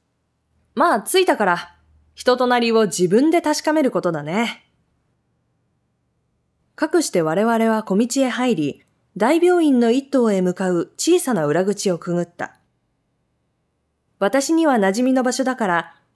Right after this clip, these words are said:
案内もなく殺風景な階段を上り、漆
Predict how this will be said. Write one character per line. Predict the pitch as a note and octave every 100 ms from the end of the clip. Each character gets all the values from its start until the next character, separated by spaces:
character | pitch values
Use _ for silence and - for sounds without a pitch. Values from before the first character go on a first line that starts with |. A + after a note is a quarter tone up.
| _
案 | A#3 D4+ E4+
内 | F4
も | B3+ G3+
な | A3
く | - C#3+ -
殺 | - F3+ F3
風 | C#4+ D4
景 | B3 G#3+
な | G3
階 | G3+ G#3
段 | G3+ G3+
を | G3+
上 | G3 F#3+
り、 | G3 F#3 _ _ _ _ _ _
漆 | - -